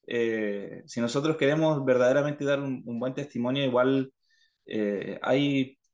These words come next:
sacrificios que a veces debemos hacer. Hay un libro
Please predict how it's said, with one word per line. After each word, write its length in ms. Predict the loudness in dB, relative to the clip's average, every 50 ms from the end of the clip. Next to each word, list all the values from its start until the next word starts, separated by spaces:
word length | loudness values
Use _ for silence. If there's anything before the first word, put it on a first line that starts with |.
| _ _ _ _
sacrificios 720 | -16 -6 -4 -4 -4 -4 -6 -2 -2 -2 0 0 -2 0
que 100 | 2 4
a 20 |
veces 300 | 4 4 2 2 0 0 2
debemos 340 | 2 2 2 0 -2 -4 -6
hacer. 420 | -6 -2 -2 -2 -2 -4 -8 -8 -4
Hay 200 | -2 2 4 4
un 180 | 4 4 2
libro 560 | 4 4 4 4 4 2 2 -2 -4 -8 _